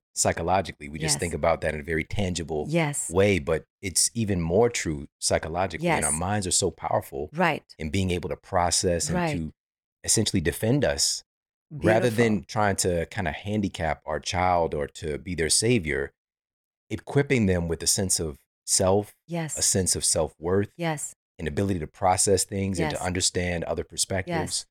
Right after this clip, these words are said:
Speaker 1: I think that'll be
Speaker 2: absolutely.
Speaker 1: more
Speaker 2: You know,
Speaker 1: valuable.
Speaker 2: and we do it unconsciously. We don't mean to protect our children to the point of coddling them,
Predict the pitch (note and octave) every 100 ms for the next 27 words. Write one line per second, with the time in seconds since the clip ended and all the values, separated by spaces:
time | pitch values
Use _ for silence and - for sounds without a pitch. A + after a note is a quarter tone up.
0 | _ E3+ F#3 - G3+ F#3+ F3+ E3 D#3 -
1 | - A3 A3+ G#3+ - G3 G3+ F3 B3 D4
2 | C#4+ F#3 F#3 F3+ F3 E3 D#3 - D3 D3
3 | D3 F#3+ G3+ F#3 F3+ G3+ A3 - - G#3
4 | - G#3 G3+ G#3 G3+ G3+ F#3+ F#3+ F3 F3
5 | F#3 F3+ F3+ - - F3 F3 F#3+ F#3+ G3
6 | G3+